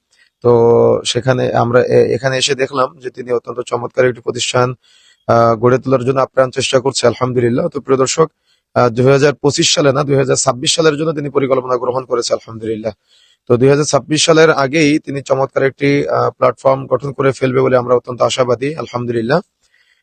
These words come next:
তো আপনারা শেখের সাথে যোগাযোগ করবেন ইনশাআল্লাহ এবং তাকে সার্বিকভাবে সহযোগিতা করবেন, পরামর্শ দিবেন এবং, আহ, যদিও তিনি আর্থিক সহযোগিতা চান নাই, তবুও সরাসরি তার সাথে কথাবার্তা বলে আপনারা অত্র প্রতিষ্ঠানকে কিভাবে এগিয়ে নিয়ে যাওয়া যায়,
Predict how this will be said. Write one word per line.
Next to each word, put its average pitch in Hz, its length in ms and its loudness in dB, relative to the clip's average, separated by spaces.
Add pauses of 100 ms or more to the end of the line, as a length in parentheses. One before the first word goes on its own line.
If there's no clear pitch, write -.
তো 120 140 4
আপনারা 127 500 4
শেখের 127 280 2
সাথে 131 200 -4
যোগাযোগ 127 360 0
করবেন 131 320 -4
ইনশাআল্লাহ 139 480 0 (460)
এবং 123 500 0
তাকে 127 240 0
সার্বিকভাবে 131 480 0
সহযোগিতা 135 540 0
করবেন, 135 320 -4
পরামর্শ 127 420 -2
দিবেন 135 300 -4
এবং, 135 240 -2 (400)
আহ, 120 120 2
যদিও 139 300 4
তিনি 160 160 0
আর্থিক 143 300 -2
সহযোগিতা 147 480 2
চান 127 180 0
নাই, 143 140 -4
তবুও 139 240 -4
সরাসরি 135 360 -4
তার 135 140 -2
সাথে 143 240 -6
কথাবার্তা 135 460 -2
বলে 135 220 -2
আপনারা 135 280 -2
অত্র 127 220 -8
প্রতিষ্ঠানকে 135 500 -10
কিভাবে 131 300 0
এগিয়ে 139 220 2
নিয়ে 147 200 0
যাওয়া 127 200 4
যায়, 151 160 2